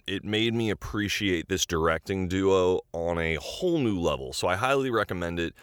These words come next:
You can find that on Netflix and Hoopla. All right, so if you're looking for a sci-fi comedy horror,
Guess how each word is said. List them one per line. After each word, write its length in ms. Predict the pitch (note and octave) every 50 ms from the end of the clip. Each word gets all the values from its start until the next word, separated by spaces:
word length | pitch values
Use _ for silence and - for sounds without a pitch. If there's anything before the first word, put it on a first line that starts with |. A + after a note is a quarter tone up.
| - - - _
You 120 | - F2+ F#2+
can 80 | F#2+
find 200 | F#2 C#3 C3 C3 C3
that 80 | A#2
on 180 | A2+ G2 F#2 F#2
Netflix 520 | G2 - - - - B2+ A#2+ A#2 - - -
and 280 | - F2+ F2+ F2+ E2 D#2+ - -
Hoopla. 540 | G#2+ G2+ - E2 D2+ D2 C2 A1+ G1+ G1+ - _ _ _ - _ _ _ _ _ _ _ _ _ _ _ _ _ _ _ _ _ _ _ _ _ _ _ _ _ _ _ -
All 100 | - D#3+
right, 180 | F3 E3+ C3+ -
so 120 | - D#3+
if 80 | C#3 B2+
you're 100 | D3 D#3
looking 340 | D#3 F#3 G3+ - F3+ F3+ D#3
for 360 | - - D3+ D3+ D3+ C#3 A2+
a 320 | A#2+ A#2 A2+ A2 G#2+ G2
sci-fi 840 | G2 G#2 - - - D#3 C#3+ C#3+ D3 C#3 - D#3 C#3+ C#3 C3 C3 A2+
comedy 480 | - - C3 B2+ B2 C3 B2 G#2 G2
horror, 640 | F#2 F2+ - E3 - E3+ A2 E2+ D#2+ D#2 E2 G#2+ -